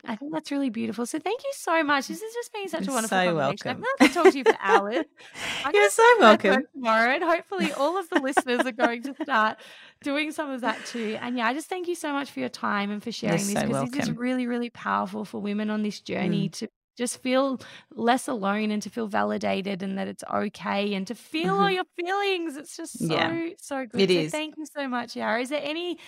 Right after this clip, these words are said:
Speaker 1: final piece of advice or anything we missed that you wanna share
Speaker 2: Mm.
Speaker 1: with the, the
Speaker 2: There is
Speaker 1: listeners?
Speaker 2: actually that I was just thinking, and that is that just, just trust in the process,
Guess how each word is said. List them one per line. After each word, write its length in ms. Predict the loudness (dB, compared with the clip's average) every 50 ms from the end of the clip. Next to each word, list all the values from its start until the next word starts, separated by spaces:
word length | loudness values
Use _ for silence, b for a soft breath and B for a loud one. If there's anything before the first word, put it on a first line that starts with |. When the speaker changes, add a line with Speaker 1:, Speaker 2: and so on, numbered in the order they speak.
| B B B
Speaker 1:
final 460 | B _ 4 4 4 4 4 0 -4
piece 320 | -6 -6 -8 -8 -8 -10 -10
of 60 | -10
advice 420 | -10 -6 0 2 2 2 2 0 -2
or 40 | -8
anything 480 | -8 -6 -6 -6 -6 -6 -6 -6 -4
we 100 | -4 -4
missed 320 | -4 -4 -4 -6 -6 -8 -10
that 100 | -10 -8
you 120 | -8 -8
wanna 160 | -4 0 2
share 340 | 4 4 4 2 2 0 -2
Speaker 2:
Mm. 40 | -4
Speaker 1:
with 100 | -6 -8 -12 _
the, 280 | -20 -18 -16 -16 -16 -18 _ -20 _ _ _ _ -6
the 120 | 0 4
Speaker 2:
There 180 | 6 8 8 8
is 120 | 8 6
Speaker 1:
listeners? 100 | 6 4 2
Speaker 2:
actually 180 | 2 0 2
that 120 | 4 6 6
I 60 | 6
was 100 | 4 2
just 140 | -2 -6 -6
thinking, 340 | -4 -4 -4 -4 -6 -4 -2
and 180 | 0 0 2 4
that 140 | 4 4
is 160 | 4 4 2 4
that 300 | 4 4 4 4 0 -2 _ _ _ _ b b b b b b b b b b b b b _ _ _ -18 -8
just, 380 | 0 2 2 2 2 -2 -6 -10 -16 _ _ _ _ _ _ _ 0
just 320 | 2 4 4 4 0 -2
trust 480 | -4 0 4 4 4 4 2 -2 -6 -4
in 260 | -2 0 2 2 2
the 80 | 0 0
process, 720 | 0 0 0 2 0 -2 0 0 0 0 0 -2 -6 -6